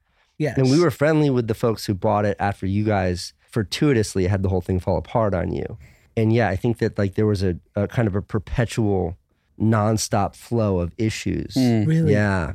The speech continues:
Speaker 2: yeah.
Speaker 3: Mm.
Speaker 1: Well, we
Speaker 2: Flooding, walls, watering. Like, I, that's how I remember it. We left the
Speaker 1: Right.
Speaker 2: neighborhood, like, we only lived there for eleven months before we sold the house.
Speaker 1: Well, I just remember that we,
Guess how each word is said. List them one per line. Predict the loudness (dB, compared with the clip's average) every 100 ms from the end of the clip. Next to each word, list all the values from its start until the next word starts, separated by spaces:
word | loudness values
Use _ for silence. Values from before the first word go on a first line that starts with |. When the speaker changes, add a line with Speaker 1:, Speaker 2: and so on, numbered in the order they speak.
| -4
Speaker 2:
yeah. | 0 2 0
Speaker 3:
Mm. | -2 -6 -6
Speaker 1:
Well, | -2 0
we | 2 2 2 0 -4
Speaker 2:
Flooding, | -10 -2 0 2 2 2 0 2
walls, | 2 4 2 2 -2
watering. | -2 0 2 2 2 2
Like, | 2 2
I, | 2 0
that's | 2 2 2
how | 2
I | 2
remember | 2 0 0 0
it. | 0
We | 2
left | 2 2
the | 0
Speaker 1:
Right. | 0
Speaker 2:
neighborhood, | 0 0 -2
like, | -2 -4 -8 _ _ _ _
we | 0
only | 2 2
lived | 0
there | -2
for | -2
eleven | -2 0
months | 0 -2 -4 -8
before | -4
we | -4
sold | -2 -4
the | -2
house. | -2 -2 -8 -14 _ -20 _ _
Speaker 1:
Well, | -4 0
I | -2
just | 0 0
remember | 2 4 4 4
that | 4 2 0
we, | 2 4 2